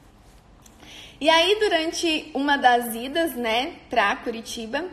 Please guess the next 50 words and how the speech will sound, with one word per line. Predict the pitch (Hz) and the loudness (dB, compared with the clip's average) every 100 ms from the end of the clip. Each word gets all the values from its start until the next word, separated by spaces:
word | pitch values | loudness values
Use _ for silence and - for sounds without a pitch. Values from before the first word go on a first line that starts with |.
| - | -4
eu | 269 | -4
encontrei | 302 311 320 320 269 320 | -2 -4 -4 -4 -6 -6
e | |
conheci | - 415 480 494 - 349 | -4 -2 -2 -4 -4 -2
a | 349 | -2
Soraya. | 359 403 415 247 202 196 190 - - - | -2 -4 0 0 0 -4 -10 -14 -20 -10
A | 247 | -8
Soraya | 285 254 226 269 311 | -4 -4 -2 -2 -2
é | |
uma | 277 277 | -2 -4
amiga | 262 247 262 294 | -4 -6 -6 -6
nutricionista | 294 285 254 254 240 220 240 | -6 -10 -12 -10 -8 -10 -10
de | 226 | -8
Maringá. | 220 202 208 208 196 | -8 -8 -8 -6 -6
A | |
gente | 214 214 220 | -8 -12 -10
não | 214 | -10
se | 233 | -10
conheceu | 302 277 277 226 | -8 -8 -6 -6
durante | 220 214 214 | -6 -10 -10
a | |
graduação, | 202 196 196 190 208 202 | -10 -10 -10 -10 -10 -12
porque | - - | -12 -12
ela | 185 | -12
fez | - 196 - - - | -10 -10 -10 -18 -10
em | 220 | -8
outra | 285 359 | -4 -4
faculdade. | 254 247 208 185 170 - - - - - - | -6 -4 -4 -4 -10 -20 -20 -20 -20 -20 -12
Mas | - 285 | -2 4
a | 349 | 4
gente | 339 339 - | 2 -4 -4
ficou | 415 415 | -4 -2
muito | 349 403 494 | -2 -2 -2
amigas | 415 302 285 311 | -2 -4 -4 -4
e | 320 | -2
a | 320 | -4
gente | 302 320 | -4 -6
começou | 311 294 - 320 | -6 -6 -4 -2
a | 302 | -2
ir | 262 | -2
pra | 262 311 | -6 -4
pós | 320 226 262 294 | 0 2 2 -2
junto. | 254 240 349 | -10 -10 -6
Ela | 277 240 | -6 -2
fazia | 233 226 226 | -4 -2 -4
em | 226 | -4
clínica | 233 240 262 339 330 220 | -10 -12 -10 -10 -8 -6
e | |
eu | 214 | -4
fazia | 220 220 220 220 | -4 -6 -4 -6